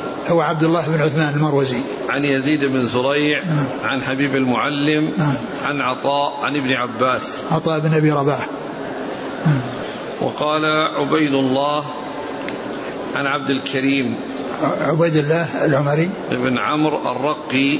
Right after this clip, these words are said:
Speaker 1: نعم.
Speaker 2: عن عبد الكريم
Speaker 1: الجزري،
Speaker 2: ابن مالك
Speaker 1: ابن
Speaker 2: الجزري،
Speaker 1: مالك
Speaker 2: عن
Speaker 1: الجزري.
Speaker 2: عطاء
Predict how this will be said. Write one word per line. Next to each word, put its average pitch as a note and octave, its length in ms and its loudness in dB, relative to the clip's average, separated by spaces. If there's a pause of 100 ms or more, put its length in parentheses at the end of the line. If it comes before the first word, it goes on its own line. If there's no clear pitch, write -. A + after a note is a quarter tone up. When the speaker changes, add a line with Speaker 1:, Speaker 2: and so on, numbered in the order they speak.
(160)
Speaker 1:
نعم. D#3 160 2 (180)
Speaker 2:
عن C#3+ 120 0
عبد C3+ 220 -2
الكريم C#3+ 760 0
Speaker 1:
الجزري، D3+ 560 2 (280)
Speaker 2:
ابن B2 200 0
مالك B2+ 400 0
Speaker 1:
ابن D#3+ 80 0
Speaker 2:
الجزري، D3 280 2
Speaker 1:
مالك D3 120 2
Speaker 2:
عن C#3+ 40 2
Speaker 1:
الجزري. C3+ 240 0
Speaker 2:
عطاء C#3 360 0